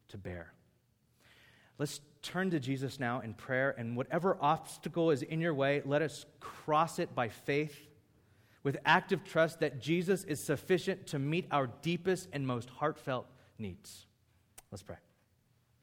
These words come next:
Thank you, God, that we have a friend in you, Lord, that you've come to heal us and to set us free and to wash away our sins, God, that you did that and you took it upon yourself, Lord. We thank you that you knew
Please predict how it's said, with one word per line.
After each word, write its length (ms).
Thank 380
you, 100
God, 420
that 180
we 120
have 260
a 60
friend 500
in 200
you, 220
Lord, 320
that 140
you've 180
come 240
to 120
heal 340
us 380
and 120
to 60
set 240
us 180
free 600
and 160
to 100
wash 360
away 200
our 140
sins, 600
God, 380
that 140
you 160
did 220
that 160
and 80
you 60
took 260
it 120
upon 320
yourself, 640
Lord. 240
We 100
thank 260
you 100
that 160
you 180
knew 320